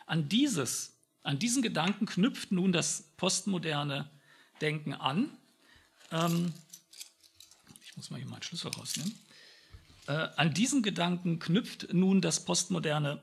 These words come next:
<clears throat> Denken an und wertet dieses, äh, Feindbild einfach um, sagt Schauer. Also dieses Feindbild wird genommen und positiv bewertet. Jetzt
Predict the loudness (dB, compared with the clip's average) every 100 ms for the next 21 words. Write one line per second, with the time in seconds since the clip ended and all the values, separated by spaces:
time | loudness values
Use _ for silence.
0 | 4 8 8 6 2 -2 0 2 0 0
1 | 2 4 2 -2 -4 0 0 0 -4 -4
2 | -2 -2 0 0 -2 0 0 0 -4 -2
3 | -2 -2 -4 -4 -4 -4 -2 -2 -2 -4
4 | -10 -10 0 0 0 -14 -20 _ _ _
5 | _ _ _ -8 -4 -2 2 2 2 0
6 | -4 -10 -8 -8 -8 -4 -2 0 0 -2
7 | -4 -6 -4 -4 -4 -6 -12 -10 -10 -10
8 | -14 -20 -20 _ 0 2 2 -2 -10 -16